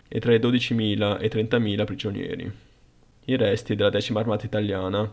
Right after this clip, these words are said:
ora comandata dal generale Giuseppe Tellera, che aveva sostituito Berti già dal ventitré dicembre,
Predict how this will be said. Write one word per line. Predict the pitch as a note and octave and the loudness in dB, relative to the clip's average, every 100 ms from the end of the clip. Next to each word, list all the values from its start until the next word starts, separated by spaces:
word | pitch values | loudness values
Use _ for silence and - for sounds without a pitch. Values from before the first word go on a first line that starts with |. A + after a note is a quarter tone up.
| - - _ _ | -10 -20 _ _
ora | A#2 A2+ | -2 -2
comandata | A#2+ A2 A2 G#2 G#2 A2 | 0 2 4 2 2 2
dal | G2+ | 0
generale | G2+ G#2 G#2 G2+ G2 | 0 2 2 2 -2
Giuseppe | G#2+ G#2+ A2 | -2 -2 -2
Tellera, | G#2+ G#2+ G2+ G2 A2 A2+ - - - - - | -2 0 0 0 -2 -6 -10 -20 -20 -20 -2
che | A2+ | 2
aveva | A2+ G#2+ | 4 4
sostituito | G#2 - A2+ A#2+ G#2+ A2 | 2 -6 -6 -2 0 2
Berti | G#2+ G2+ G2 - G#2 | 4 4 2 -4 -2
già | A2 | 0
dal | G2+ | 0
ventitré | G2 F#2+ - G#2+ | 0 -2 -2 0
dicembre, | A#2 A#2 A2 A2 A2 G#2+ | 0 -2 -2 -2 -2 -2